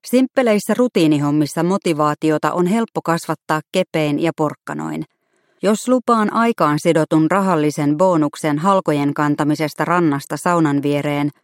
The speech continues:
kantavat lapset niitä rivakammin. Valitettavasti kepit ja porkkanat toimivat huonommin työssä, jossa tuotoksen osalta ratkaisevaa ei ole määrä,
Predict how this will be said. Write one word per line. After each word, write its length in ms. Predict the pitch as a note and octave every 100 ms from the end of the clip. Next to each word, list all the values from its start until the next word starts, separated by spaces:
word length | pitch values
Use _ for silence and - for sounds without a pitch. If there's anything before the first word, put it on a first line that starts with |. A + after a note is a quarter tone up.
| _ _ _
kantavat 480 | G#3 A3+ G#3 G3 G3
lapset 440 | G#3+ G#3 - D3+
niitä 300 | D#3+ D#3 D#3+
rivakammin. 760 | D#3+ C#3+ C3 C#3 C#3 D#3 G#2+ E3 _ _ _ _ _ _ _ E3+
Valitettavasti 800 | A3 B3+ B3 - F#3 F#3 - F3 -
kepit 320 | A3+ - E3+
ja 100 | D#3 D3
porkkanat 580 | F#3 F#3 - D#3+ D3 D3+ - _
toimivat 560 | F3+ F3 E3+ E3 - -
huonommin 500 | G#3+ E3+ D3 C#3+ C#3+
työssä, 480 | G3 F3 D#3+ - D3+ - _ _ _
jossa 260 | F#3+ G3 G#3
tuotoksen 520 | - A#3 E3 D3 D#3+ C#3
osalta 400 | D#3+ E3 D#3 D#3+
ratkaisevaa 760 | F3+ - - C#3+ - C#3+ D3 D3
ei 220 | F3+ F3+
ole 200 | D#3+ D3+
määrä, 520 | D3+ F3 E3 D3 D3